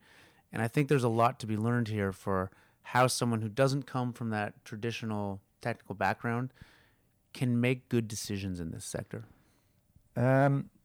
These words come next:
Speaker 2: yeah, that, that's, that's an important question. And with all the team and all the assistants we have, I'm, um, not to be, uh,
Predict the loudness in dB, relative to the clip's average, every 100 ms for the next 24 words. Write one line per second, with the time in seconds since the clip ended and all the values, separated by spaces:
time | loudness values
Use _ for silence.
0 | _ _ _ 2 4 4 4 0 -2 -10
1 | -2 -2 -2 -4 -2 -2 -2 -2 0 0
2 | 0 -2 -4 -4 -12 _ -20 -20 _ 0
3 | 4 6 8 8 6 4 0 0 2 4
4 | 2 2 2 2 0 0 -4 -2 -2 -2
5 | -2 -2 2 4 4 0 -4 -4 -6 -16
6 | _ _ _ _ _ -10 -4 -2 -4 -6
7 | -10 -12 -4 2 2 2 -4 0 0 0
8 | 0 -2 -2